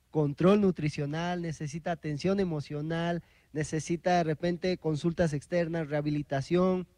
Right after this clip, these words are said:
suplementos alimenticios y muchas otras cosas para que,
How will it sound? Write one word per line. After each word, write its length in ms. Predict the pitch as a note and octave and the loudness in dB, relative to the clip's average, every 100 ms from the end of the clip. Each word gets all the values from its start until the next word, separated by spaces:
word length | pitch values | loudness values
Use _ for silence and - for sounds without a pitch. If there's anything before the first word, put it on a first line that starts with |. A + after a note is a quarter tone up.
| _ _ _ _ _ | _ _ _ _ _
suplementos 720 | - G3 F#3+ F3+ F3+ F3 F3+ E3 | 2 2 4 4 4 0 0 0
alimenticios 920 | D3+ C#3+ C#3 F#3 F#3+ - F#3 F#3+ - _ _ - | 0 -2 -4 -4 -4 -2 0 0 -4 _ _ -4
y 120 | D#3+ | 0
muchas 340 | F#3+ G3+ G#3 | 2 2 2
otras 320 | G#3+ A3+ A3+ - | 2 0 -4 0
cosas 400 | A3+ A#3+ A3+ _ | -2 -2 -8 _
para 400 | - F#3 G3+ A3+ _ _ _ _ _ - | -4 -2 -2 -6 _ _ _ _ _ -6
que, 320 | E3 E3+ | -2 -2